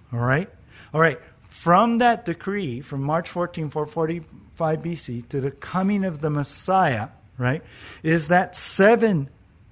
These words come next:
uh, seven years, forty-nine years, and then what was added? Sixty-two weeks, sixty-two Shabuya. So sixty-two times seven puts four hundred thirty-five years. So if you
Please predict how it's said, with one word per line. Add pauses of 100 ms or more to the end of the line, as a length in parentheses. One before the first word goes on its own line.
(280)
uh,
seven
years,
forty-nine
years, (100)
and
then
what
was (120)
added? (300)
Sixty-two
weeks,
sixty-two
Shabuya. (220)
So
sixty-two
times
seven
puts
four
hundred
thirty-five
years.
So (240)
if
you